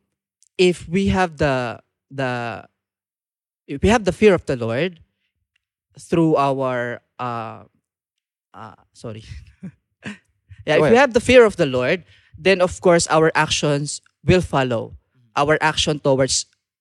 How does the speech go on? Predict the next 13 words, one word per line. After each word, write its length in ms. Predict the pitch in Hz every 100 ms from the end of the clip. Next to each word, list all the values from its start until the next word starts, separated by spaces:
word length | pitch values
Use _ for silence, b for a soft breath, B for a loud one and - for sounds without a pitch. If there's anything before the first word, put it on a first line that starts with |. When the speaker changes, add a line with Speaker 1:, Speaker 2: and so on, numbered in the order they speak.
| -
Speaker 1:
manage-, 420 | 139 156 185 -
management 560 | 165 143 143 147 147 -
will 100 | 120
follow. 480 | - 123 117 110 - _ _ _ _ _
And, 420 | 151 151 147 143 - -
um, 640 | 143 139 131 131 127 120 - _ _ _ _ _ _ _ _ _ - _ _ _ _ -
most 200 | 185 233
especially 380 | - 214 208 202
for, 220 | 190 180
ano, 240 | 190 135
for, 580 | - 151 147 143 135 135
for, 440 | - 147 135 127 - _ _ _ _ _
for, 760 | - - 160 147 135 127